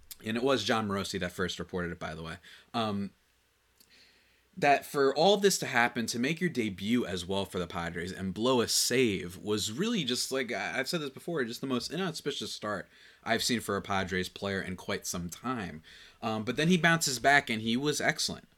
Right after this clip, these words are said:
um, which is no real surprise for anyone who followed the team, um, pretty closely this year.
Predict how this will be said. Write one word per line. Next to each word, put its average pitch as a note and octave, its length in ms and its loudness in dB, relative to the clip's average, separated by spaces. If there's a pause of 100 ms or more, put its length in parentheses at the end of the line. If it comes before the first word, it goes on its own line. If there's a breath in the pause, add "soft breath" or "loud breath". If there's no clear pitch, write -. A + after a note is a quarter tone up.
(220)
um, F2 640 -6
which G2 200 -4
is G2 460 -2
no A#2+ 280 -2
real C#3+ 260 0
surprise C3 400 0
for - 100 -8
anyone G2+ 300 -2
who G2+ 80 -4
followed G2+ 340 -2
the F#2+ 80 -6
team, F#2+ 400 -6 (400 loud breath)
um, F#2+ 300 -2
pretty B2+ 220 0
closely G#2 440 0
this F#2+ 240 -2
year. B2 320 2